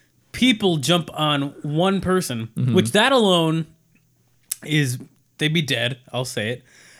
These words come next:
Speaker 1: Uh, but I wanna also point out something specific. Ten people jump on the quarterback. Now, I know in this most recent N F L season,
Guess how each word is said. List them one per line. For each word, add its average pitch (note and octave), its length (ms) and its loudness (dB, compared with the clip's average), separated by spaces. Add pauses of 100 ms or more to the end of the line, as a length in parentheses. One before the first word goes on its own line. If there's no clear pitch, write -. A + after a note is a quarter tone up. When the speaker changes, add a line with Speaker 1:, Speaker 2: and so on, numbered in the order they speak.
(200)
Speaker 1:
Uh, C#3 300 -2
but B2+ 320 0 (580)
I G3+ 80 -2
wanna C#4+ 140 2
also A3+ 220 0
point G3 240 0
out E3+ 80 -2
something C#3+ 480 0
specific. D3 560 -2 (880)
Ten B3 360 0
people F3+ 440 0
jump D#3+ 320 0
on D3 220 -4
the C3 80 -2
quarterback. B2+ 720 -2 (800)
Now, D3 220 2
I A#3+ 240 2
know A#3 280 4
in G#3 100 4
this F3 180 2
most E3 240 2
recent F3 400 0
N D#3+ 100 2
F D3+ 120 -2
L D3 160 0
season, C#3+ 480 -2